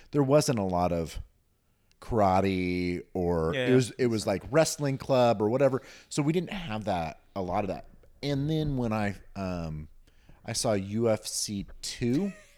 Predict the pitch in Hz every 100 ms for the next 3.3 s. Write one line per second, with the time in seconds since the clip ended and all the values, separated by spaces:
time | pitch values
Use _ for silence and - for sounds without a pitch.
0 | _ - - - _ _ - 127 131 160
1 | 175 - - 156 113 123 156 123 104 107
2 | 101 117 147 - - - - - 131 123
3 | 110 104 104